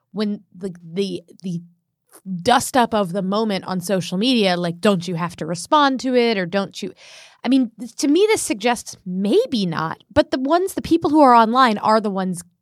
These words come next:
giving. They are the ones going to rallies. They are, you know, they're more engaged. So even if they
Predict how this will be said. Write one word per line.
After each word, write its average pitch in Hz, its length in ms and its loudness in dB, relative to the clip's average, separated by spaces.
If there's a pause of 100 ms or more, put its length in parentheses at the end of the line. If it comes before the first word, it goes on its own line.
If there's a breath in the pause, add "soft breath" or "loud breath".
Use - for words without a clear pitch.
giving. 185 640 0 (680)
They 196 180 -2
are 220 220 4
the 214 80 2
ones 202 220 0
going 196 300 0
to 190 80 -4
rallies. 180 640 0
They - 140 -4
are, - 140 -6
you 240 140 -2
know, 185 140 -2
they're 202 120 -2
more 226 260 0
engaged. 196 500 2
So - 160 -4
even 254 240 0
if 220 100 -2
they 196 140 -2